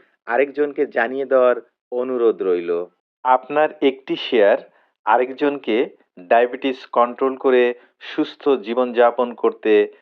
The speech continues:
সহায়তা করবে। দর্শক, কি খেলে ডায়াবেটিস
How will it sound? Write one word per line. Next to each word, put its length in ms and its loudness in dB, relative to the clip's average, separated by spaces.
সহায়তা 480 -4
করবে। 520 -10
দর্শক, 640 -2
কি 120 -10
খেলে 280 0
ডায়াবেটিস 580 -2